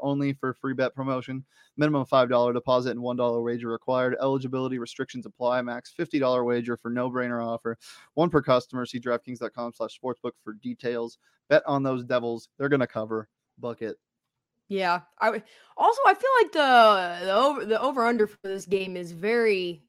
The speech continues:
Speaker 2: low. I would have anticipated it to be a little bit higher.
Speaker 1: What's it at?
Speaker 2: Uh,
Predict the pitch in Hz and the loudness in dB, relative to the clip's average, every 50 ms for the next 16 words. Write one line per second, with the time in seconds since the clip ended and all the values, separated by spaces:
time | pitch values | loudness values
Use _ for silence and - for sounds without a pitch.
0 | _ _ _ _ 185 175 180 185 185 185 175 175 165 151 - - _ _ _ _ | _ _ _ _ -8 -6 -4 -2 0 -2 -2 -2 -4 -8 -10 -14 _ _ _ _
1 | _ - 226 269 320 302 285 240 247 240 226 233 233 233 - - 233 214 214 214 | _ 4 4 4 4 0 -2 0 0 -2 0 -2 -6 -6 0 2 4 4 2 0
2 | 208 - 180 196 185 175 175 180 175 175 170 170 165 160 160 156 156 160 _ _ | -2 -10 -6 -6 -6 -4 -4 -6 -8 -8 -8 -4 -2 -2 -2 -4 -8 -10 _ _
3 | _ _ _ _ _ _ _ - 135 139 151 151 165 190 - _ - _ _ _ | _ _ _ _ _ _ _ -10 -6 -2 0 2 2 0 0 _ -18 _ _ _
4 | _ _ _ _ _ _ _ _ _ _ _ _ - 202 208 208 208 208 208 208 | _ _ _ _ _ _ _ _ _ _ _ _ -2 0 2 4 4 4 4 4
5 | 208 202 202 202 202 202 202 202 196 196 196 196 196 196 196 196 196 190 185 185 | 4 4 4 4 4 2 2 2 2 2 0 0 2 2 0 0 0 0 2 0
6 | 185 185 180 | 0 0 -2